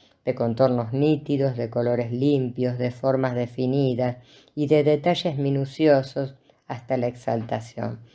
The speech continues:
Estas son palabras de Nora Borges que bien definen su obra, ¿no es cierto? Y otra muestra destacada fue la que se realizó en el verano del dos mil veinte en el Museo Nacional de Bellas Artes,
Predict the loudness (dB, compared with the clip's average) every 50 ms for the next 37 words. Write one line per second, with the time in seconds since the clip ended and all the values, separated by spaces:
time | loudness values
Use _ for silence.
0 | _ _ _ _ _ -16 -4 0 2 2 2 0 -6 _ _ _ -8 -6 -4 -4
1 | -2 0 2 2 4 4 2 2 2 0 0 -2 -2 -2 -4 -4 -4 -4 -2 -2
2 | 0 0 0 0 0 0 -2 -2 -2 -2 -2 -4 -6 -16 _ _ _ _ _ 0
3 | 2 2 4 4 4 4 2 2 -2 -2 -4 -4 -4 -2 0 0 -2 -2 -4 -8
4 | -14 _ _ _ _ _ _ _ _ _ _ -14 -8 -4 0 0 2 2 2 2
5 | 0 0 -2 -2 -2 -4 -4 -6 -8 -8 -4 0 0 0 0 0 -2 -2 -4 -4
6 | -6 -12 _ _ -20 -20 -20 -8 2 6 6 6 8 6 6 4 4 4 2 0
7 | 0 0 2 2 4 2 0 -2 -2 -2 -2 0 0 0 2 0 0 -2 -2 -2
8 | -2 -2 -2 -4 -8 -6 -6 -2 0 0 0 0 -2 -6 -4 -4 -2 0 0 0
9 | 0 0 0 0 0 0 0 0 0 0 0 0 0 -2 -4 -4 -4 -4 -2 0
10 | 2 2 2 2 0 -2 -4 -4 -6 -8 -8 -10 _ _ _ _ _ _ _ _
11 | _ _ _ _ _ _ _ _ _ _ _ _ _ -2 0 2 2 2 2 0
12 | 0 -2 -4 -4 -2 -2 0 0 -2 -4 -4 -4 -4 -2 0 0 0 0 0 -2
13 | -2 -4 -4 -6 -6 -4 -2 0 2 2 2 0 -2 -6 -6 -6 -6 -8